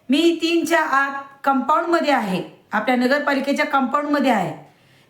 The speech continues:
एक दिव्यांग म्हणून मला स-, माझा अर्ज माघारी, अ, काढायला मदत करावी." परंतु सीओ असतील, निवडणूक अधिकारी असतील, त्यांनी तीन नंतर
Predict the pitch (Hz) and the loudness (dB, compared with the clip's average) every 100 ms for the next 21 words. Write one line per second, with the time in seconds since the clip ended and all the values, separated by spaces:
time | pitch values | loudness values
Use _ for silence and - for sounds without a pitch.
0 | 269 285 277 339 370 381 392 370 370 349 | -2 0 0 2 2 2 0 0 -2 0
1 | 330 320 - - - 202 220 254 262 285 | 0 -2 -6 -12 -8 0 2 2 2 2
2 | 277 269 285 262 233 247 254 262 - 208 | 0 0 0 0 2 2 2 -2 0 0
3 | 208 208 208 226 220 233 226 226 233 233 | 2 0 -2 0 0 2 2 2 2 0
4 | 208 175 156 151 - _ - _ - 277 | -2 0 -4 -8 -18 _ -20 _ -4 -2
5 | 320 320 349 349 349 - - 269 302 302 | -2 0 2 2 0 -4 0 2 2 0
6 | 302 311 330 294 247 254 247 254 233 226 | -4 -2 0 2 4 4 2 2 -2 0
7 | 226 220 208 214 180 156 - _ _ - | 0 0 0 -4 -10 -12 -20 _ _ -2
8 | 262 277 320 330 - - - 302 349 349 | 0 2 0 -2 -12 -16 -6 -2 0 2
9 | 311 254 269 | 2 2 2